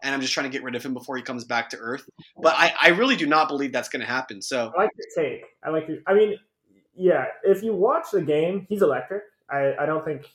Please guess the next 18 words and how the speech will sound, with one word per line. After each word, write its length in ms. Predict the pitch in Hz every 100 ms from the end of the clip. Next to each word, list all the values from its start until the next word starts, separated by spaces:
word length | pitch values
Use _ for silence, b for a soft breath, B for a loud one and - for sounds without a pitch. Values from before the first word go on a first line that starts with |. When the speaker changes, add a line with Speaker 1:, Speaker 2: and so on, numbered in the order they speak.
| _ -
Speaker 2:
anyone 280 | 147 147 139
Speaker 1:
he's 100 | 135
Speaker 2:
can 80 |
Speaker 1:
bouncing 340 | 127 156 185 208
Speaker 2:
disagree. 60 |
Speaker 1:
off 120 | 175 -
tackles. 880 | 165 170 208 208 208 - - - _ B 123 _
Speaker 2:
Um, 460 | 147 147 147 143 135 -
the 180 | 175 208
issue 260 | 214 214
is, 640 | 185 190 220 226 - - - _ -
uh, 340 | 143 139 135
he's 240 | 131 147 -
probably 1300 | _ 185 180 190 190 190 180 180 170 170 160 147
gonna 200 | 151 156
hover 300 | 131 147 147 151
around, 640 | 143 143 143 139 139 135 135
like, 260 | 131 120